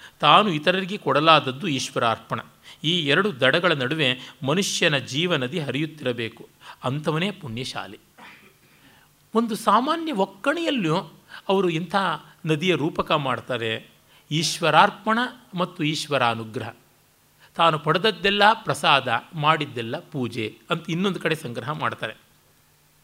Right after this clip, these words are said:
ಆಮೇಲೆ ಅವರು ಅಲ್ಲಲ್ಲಿ ಅನುಬಂಧಗಳನ್ನು ಕೂಡ ಬರೀತಾರೆ.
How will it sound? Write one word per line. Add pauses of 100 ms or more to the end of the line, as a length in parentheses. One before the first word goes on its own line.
(340)
ಆಮೇಲೆ (1400)
ಅವರು (1500)
ಅಲ್ಲಲ್ಲಿ
ಅನುಬಂಧಗಳನ್ನು
ಕೂಡ (380)
ಬರೀತಾರೆ.